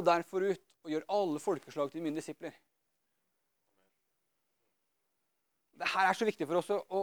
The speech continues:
minne, minne oss om. Vi er trosfolk. Så når, når, når du kommer med det ordet,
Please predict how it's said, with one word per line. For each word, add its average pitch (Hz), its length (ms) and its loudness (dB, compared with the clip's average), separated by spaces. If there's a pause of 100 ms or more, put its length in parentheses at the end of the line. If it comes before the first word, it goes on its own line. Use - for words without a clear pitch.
minne, 196 400 2
minne 170 160 2
oss 220 80 4
om. 196 80 0 (160)
Vi 185 160 -6
er - 80 -18
trosfolk. - 640 -6 (1400)
Så 196 160 -6
når, 196 160 -2
når, 208 300 0
når 208 100 0
du 208 80 -4
kommer 190 220 -2
med 196 80 6
det - 20 8
ordet, 180 240 6